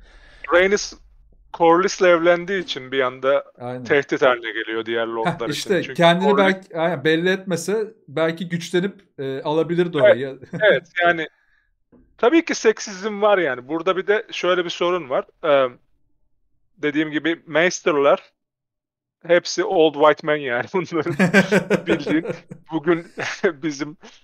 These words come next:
Speaker 2: e, politikacılara benziyorlar. Yani he-, kadın hakkından anlayacak son insanlar kendileri. Hatta bu kitabı yazarken bile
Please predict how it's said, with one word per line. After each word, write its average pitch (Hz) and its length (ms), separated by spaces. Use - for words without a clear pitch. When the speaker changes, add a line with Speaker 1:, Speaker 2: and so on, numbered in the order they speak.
Speaker 2:
e, 139 280
politikacılara 151 800
benziyorlar. 117 520
Yani 120 280
he-, 143 260
kadın 143 280
hakkından 143 500
anlayacak 139 500
son 143 300
insanlar 135 540
kendileri. 131 380
Hatta 143 360
bu 151 80
kitabı 160 340
yazarken 151 720
bile 127 240